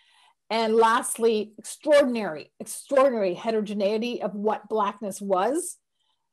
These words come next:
uh, in terms of enslaved and free Black people historically in Canada. African Canadian, African American,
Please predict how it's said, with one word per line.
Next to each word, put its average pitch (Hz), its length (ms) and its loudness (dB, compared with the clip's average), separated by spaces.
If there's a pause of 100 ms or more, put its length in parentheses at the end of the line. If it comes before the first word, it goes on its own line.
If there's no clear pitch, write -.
(140)
uh, 208 300 2
in 226 140 -2
terms 220 420 -4
of 202 180 -2
enslaved 202 560 -2
and 220 220 -4
free 220 160 -4
Black 214 320 -4
people 226 320 -4
historically 196 540 -2
in 190 80 -8
Canada. 185 500 -8 (640)
African 226 420 -6
Canadian, 254 600 -4 (260)
African 220 340 -4
American, 220 640 -6